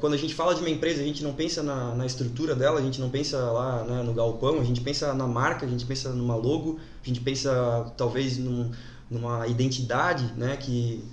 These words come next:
algumas marcas já têm uma construção muito, muito boa e, e assim a gente assimila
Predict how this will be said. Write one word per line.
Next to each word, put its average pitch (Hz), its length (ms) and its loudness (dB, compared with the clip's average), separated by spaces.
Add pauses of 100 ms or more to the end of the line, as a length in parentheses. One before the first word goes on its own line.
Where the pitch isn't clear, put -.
(360)
algumas 123 360 2
marcas 123 520 -2
já 117 180 0
têm 131 180 -2
uma 127 140 0
construção 127 500 -2
muito, 123 760 0 (360)
muito 127 260 0
boa 135 380 2
e, 120 320 0
e 120 40 2
assim 131 300 0
a 131 40 0
gente 131 220 0
assimila 131 540 2